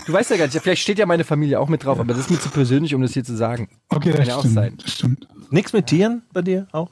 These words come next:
Speaker 3: Nee. Gut.
Speaker 1: Tieren?
Speaker 3: Ja, Kamel reiten.
Speaker 1: Was essen oder was? <laughs> Ein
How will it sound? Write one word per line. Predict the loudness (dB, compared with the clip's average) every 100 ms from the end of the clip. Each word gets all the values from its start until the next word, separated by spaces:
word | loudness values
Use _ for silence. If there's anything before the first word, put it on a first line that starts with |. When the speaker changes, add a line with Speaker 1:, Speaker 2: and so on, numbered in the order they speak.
| _
Speaker 3:
Nee. | -8 -8 -10 _ _ _ _ _ _
Gut. | -10 -10 -12
Speaker 1:
Tieren? | -12 -10 -8 -10 -12 -16 _ _ _ -8
Speaker 3:
Ja, | -4 -4 -4
Kamel | 2 4 6
reiten. | 4 2 2
Speaker 1:
Was | 0
essen | 0 -4 -4
oder | -6 -8
was? | -12 -12
<laughs> | -12 -12 -16 -14 -12 -8 -6 -6 -2 -2 -2 -6 -8 -12 -18 -20 -20 -10
Ein | -8